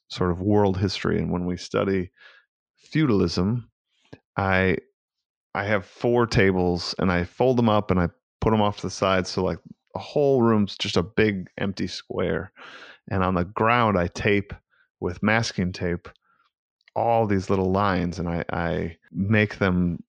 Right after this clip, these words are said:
these counties, and I tell the kids, you know, "This is, like, my kingdom, and, like, as the king, like, I can't rule over it all,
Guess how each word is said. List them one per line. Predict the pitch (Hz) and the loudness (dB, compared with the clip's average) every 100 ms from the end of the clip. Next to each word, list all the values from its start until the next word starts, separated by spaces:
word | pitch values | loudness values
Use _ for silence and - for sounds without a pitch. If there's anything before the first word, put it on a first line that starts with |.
| - | -4
these | 87 80 - | -2 -2 -4
counties, | - 127 110 90 82 85 | -4 -2 -2 -4 -6 -6
and | |
I | 82 | -8
tell | - 98 | -2 0
the | 90 | 0
kids, | - 85 87 | -2 -4 -4
you | |
know, | 87 87 | -6 -6
"This | 90 90 | -8 -8
is, | 90 | -4
like, | 92 87 - | -2 -4 -6
my | 95 85 | -14 -8
kingdom, | - 135 123 117 113 107 - - - - - | -4 -2 0 0 0 -2 -6 -20 -20 -16 -4
and, | 90 92 90 | -2 0 0
like, | 85 - | -4 -4
as | - 85 | -6 -6
the | 90 | -10
king, | - 135 123 113 | -4 0 2 2
like, | 98 85 | 0 -2
I | 92 | -6
can't | - 120 - | -4 -4 0
rule | 107 107 104 | 2 4 4
over | 104 87 - | 2 -2 -6
it | |
all, | - 123 127 117 110 113 | -2 0 2 2 0 -2